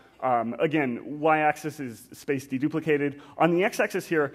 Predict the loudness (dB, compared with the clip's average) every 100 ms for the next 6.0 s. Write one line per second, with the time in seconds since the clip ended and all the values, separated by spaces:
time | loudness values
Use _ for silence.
0 | -12 -12 -6 -4 0 -2 -2 0 0 0
1 | -2 -2 0 0 0 0 -2 -2 -6 -10
2 | -14 -16 _ -20 -20 _ _ _ _ _
3 | -14 -4 -2 -2 -6 -8 -8 2 4 6
4 | 4 2 0 0 -2 -2 -4 -4 -4 -6
5 | -8 -6 -6 -8 -6 -6 -6 -10 -14